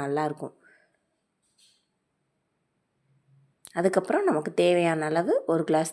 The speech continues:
தண்ணியோ, ரெண்டு கிளாஸ் தண்ணியோ ஊத்திக்கலாம். நல்லா குக் ஆகட்டும். அந்த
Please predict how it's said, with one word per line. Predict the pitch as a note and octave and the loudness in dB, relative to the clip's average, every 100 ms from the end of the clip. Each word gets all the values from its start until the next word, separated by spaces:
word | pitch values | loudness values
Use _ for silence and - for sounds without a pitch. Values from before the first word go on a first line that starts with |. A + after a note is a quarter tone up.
| D#3 | -2
தண்ணியோ, | D3+ D#3+ F3 G4 - _ - | -2 0 -2 -2 -8 _ -4
ரெண்டு | D3+ D#3 | 0 2
கிளாஸ் | D3+ D3+ - C#3+ | 2 0 -4 -6
தண்ணியோ | D3 D3 D3 - _ _ _ - | -2 -4 -4 -12 _ _ _ -4
ஊத்திக்கலாம். | E3+ D3 D3 C#3 D#3+ D4+ - - _ _ _ _ _ _ _ _ _ _ _ _ _ _ _ _ - D#3+ | -2 -2 -4 -6 -4 -6 -10 -20 _ _ _ _ _ _ _ _ _ _ _ _ _ _ _ _ -4 2
நல்லா | D#3 D#3 D#3 | 2 2 -4
குக் | D3+ E3+ | -2 -2
ஆகட்டும். | C#3+ C#3+ D#3 G#3+ | -2 0 0 2
அந்த | A#3 | 2